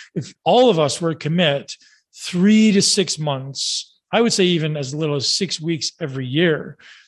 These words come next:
to the acquisition of skill in exercise, our ability to maintain muscle and build muscle over time is exponentially higher. So when I, when I walk into the gym, and still to this day, you know, there may be one percent, maybe one percent of people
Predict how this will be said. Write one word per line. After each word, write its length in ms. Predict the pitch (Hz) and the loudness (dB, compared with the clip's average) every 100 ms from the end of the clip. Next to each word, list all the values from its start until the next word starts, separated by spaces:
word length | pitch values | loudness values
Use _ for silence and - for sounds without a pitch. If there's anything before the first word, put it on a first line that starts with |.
| _ | _
to 360 | - 175 156 147 | -4 0 0 -2
the 120 | 147 | -2
acquisition 480 | 143 147 160 147 135 | -2 -2 -6 -6 -8
of 100 | 123 | -6
skill 680 | - - - 185 226 185 135 | -2 -2 -2 0 2 2 0
in 80 | 131 | -4
exercise, 640 | 127 151 - 131 135 - - - _ - | -8 -10 -6 -6 -6 -8 -16 -20 _ -2
our 100 | 156 | 0
ability 400 | 135 180 170 156 | 2 2 2 0
to 80 | 147 | -4
maintain 640 | 143 135 - 185 180 156 | -6 -6 -4 -2 0 0
muscle 280 | 151 - 139 | -2 -2 -6
and 160 | 135 | -4
build 200 | 170 185 | -2 -2
muscle 260 | 156 143 147 | -2 -6 -6
over 140 | 139 | -8
time 380 | 135 156 147 139 - - | -6 -2 -2 -2 -8 -16
is 160 | - 139 - | -12 -12 -6
exponentially 800 | 175 170 - 160 147 135 135 135 | -4 -2 -2 -2 -2 -4 -6 -6
higher. 560 | 117 160 143 131 120 147 - - _ | -4 0 0 0 -4 -12 -20 -20 _
So 160 | - | -2
when 100 | 180 | 0
I, 100 | 160 165 | -2 -2
when 120 | 160 | -4
I 40 | 151 | -2
walk 300 | 165 175 220 | -2 -4 -4
into 120 | 175 | -6
the 60 | |
gym, 220 | 139 202 170 | -4 -2 0
and 100 | 147 | -2
still 260 | - 247 | -2 -4
to 100 | 180 | -4
this 140 | 143 127 | -6 -4
day, 440 | 185 160 135 131 - - _ _ | -2 0 -2 -6 -14 -20 _ _
you 100 | 175 | -6
know, 40 | 156 | -2
there 100 | 165 | -2
may 380 | 160 180 190 | 0 2 2
be 420 | 185 147 131 139 135 _ _ _ _ _ _ | 2 -2 -4 -12 -18 _ _ _ _ _ _
one 240 | 143 156 147 | -2 0 0
percent, 440 | 135 - - - 180 | -4 -6 -10 -14 -4
maybe 520 | 175 196 196 156 143 | 2 4 4 2 0
one 240 | 131 135 | -2 -4
percent 320 | 120 143 143 | -6 -8 -8
of 60 | 131 | -8
people 400 | 143 127 - 131 | -8 -10 -12 -20